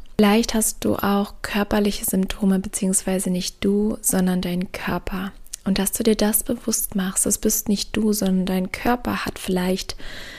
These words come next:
Symptome. Und das ist ein Riesenunterschied, dieses Bewusstsein, wenn man das hat. Und wenn du in diesem Bewusstsein bleibst,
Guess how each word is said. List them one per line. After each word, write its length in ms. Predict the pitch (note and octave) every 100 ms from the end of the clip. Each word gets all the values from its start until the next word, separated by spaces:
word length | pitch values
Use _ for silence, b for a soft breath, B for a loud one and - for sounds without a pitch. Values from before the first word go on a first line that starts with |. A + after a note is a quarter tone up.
| B B B
Symptome. 960 | - - G#3 F#3 - - G3 F#3 F3+ F3 - - - b b b b b b b -
Und 160 | - G3
das 140 | G3+
ist 280 | A3+ - - - - -
ein 260 | G#3 G#3
Riesenunterschied, 1200 | G#3 A3 A3+ A3+ A3 G#3 G3+ F#3+ - G#3+ G3 - - -
dieses 260 | G#3+ A3
Bewusstsein, 600 | - G#3 G3+ G3+ - G#3+
wenn 100 | F#3+
man 180 | F#3+ F#3+
das 400 | G3 F#3+ - -
hat. 300 | - G#3 - -
Und 340 | F#3+ F#3+ - -
wenn 200 | G3 G3+
du 140 | G#3+
in 140 | G3+
diesem 280 | G3 A3 A#3+
Bewusstsein 680 | A3+ G#3 G#3 - - G#3 G3
bleibst, 720 | F#3+ F#3+ F#3+ G3 - - -